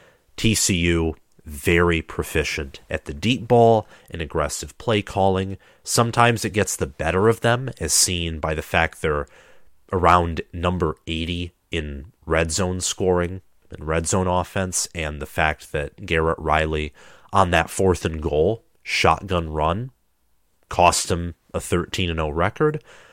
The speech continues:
But I digress. Overall, it has worked very well for T C U, their offensive philosophy. And their defense, it's very aggressive. It's very, you know, it's boom or bust,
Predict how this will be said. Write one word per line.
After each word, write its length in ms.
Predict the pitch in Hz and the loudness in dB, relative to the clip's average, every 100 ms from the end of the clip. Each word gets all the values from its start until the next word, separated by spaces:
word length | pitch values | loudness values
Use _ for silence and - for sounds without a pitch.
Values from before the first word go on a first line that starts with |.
| _ _ _ | _ _ _
But 120 | 95 87 | 4 6
I 140 | 82 | 6
digress. 640 | 78 73 76 69 65 - - | 4 2 0 -2 -2 -6 -2
Overall, 560 | 92 87 80 78 78 78 | 0 0 2 2 2 0
it 120 | 80 | -4
has 280 | - 87 - | 0 0 2
worked 280 | 78 73 - | -2 -4 -4
very 340 | 78 78 76 | -2 0 0
well 220 | 73 71 | -2 -4
for 160 | 71 73 | -6 -10
T 240 | - 80 | -8 -8
C 220 | 76 - 76 | -6 -8 -10
U, 200 | 71 73 | -12 -10
their 180 | 78 82 | -2 -2
offensive 540 | 78 - 78 - 78 | -2 -4 -6 -6 -6
philosophy. 800 | - 82 78 73 - - 78 78 - - - 123 | -4 2 2 2 -4 -8 -10 -12 -18 -20 -4 2
And 140 | 120 | 4
their 120 | 113 | 4
defense, 760 | 95 127 165 226 226 233 - - - - - | 2 0 0 0 0 -2 -4 -6 -18 -20 -6
it's 180 | 110 - | -4 -2
very 360 | 101 120 143 147 | 2 2 2 0
aggressive. 800 | 123 139 143 - 160 143 139 - - - | 2 2 2 2 0 0 -4 -16 -20 -4
It's 240 | 90 - | -2 -2
very, 460 | 82 92 92 92 92 | 0 2 4 4 2
you 240 | 85 85 | 0 -2
know, 260 | 80 78 73 - - | -2 -2 -6 -14 -8
it's 160 | 107 - | -8 -6
boom 320 | 90 131 135 | 0 0 2
or 80 | 90 | 0
bust, 560 | - 98 165 - - | -2 -4 -2 -4 -8